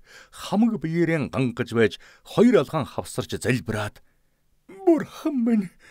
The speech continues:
бурхан минь, би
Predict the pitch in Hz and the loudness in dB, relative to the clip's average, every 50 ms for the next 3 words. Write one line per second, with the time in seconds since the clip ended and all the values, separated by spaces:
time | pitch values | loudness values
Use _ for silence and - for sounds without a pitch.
0 | - - - _ _ _ _ _ _ _ _ _ - 170 330 302 240 - - - | -20 -20 -20 _ _ _ _ _ _ _ _ _ -4 -2 -2 -2 -2 -4 -6 -10
1 | - - - 185 247 294 302 294 254 240 220 190 190 151 120 - _ _ - _ | -10 -8 -6 -6 -6 -8 -4 0 2 2 2 2 0 -2 -2 -6 _ _ -20 _
2 | _ _ _ _ _ _ _ _ _ _ _ _ _ _ _ _ _ - 269 180 | _ _ _ _ _ _ _ _ _ _ _ _ _ _ _ _ _ -6 -4 -2
3 | 156 127 110 | 0 0 -2